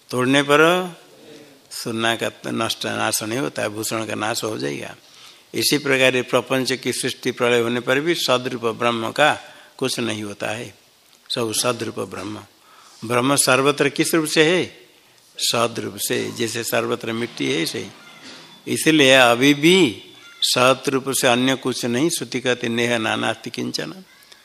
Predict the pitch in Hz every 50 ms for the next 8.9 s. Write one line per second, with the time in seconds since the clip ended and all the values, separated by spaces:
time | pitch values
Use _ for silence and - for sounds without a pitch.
0 | _ _ _ _ _ _ - - - 123 123 120 - - 127 120 - 127 120 123
1 | 117 123 117 113 110 113 117 113 110 110 113 117 135 151 127 101 95 92 113 -
2 | _ _ _ _ _ _ _ _ _ _ _ _ _ _ _ - 113 117 113 110
3 | - - 143 135 135 127 - - 151 139 135 - 127 120 - 143 135 135 - -
4 | 147 - - 120 123 127 - 151 - - 135 135 135 139 156 160 151 135 131 127
5 | 127 123 120 113 127 135 143 147 143 131 - - 131 131 123 123 117 - 156 151
6 | 127 92 - - - - _ _ _ _ _ - - _ _ _ _ _ - 127
7 | 127 120 - 131 120 - - - 143 123 - - 151 165 151 147 123 113 104 98
8 | 101 82 - 123 117 120 117 - 113 101 98 101 107 - - 110 101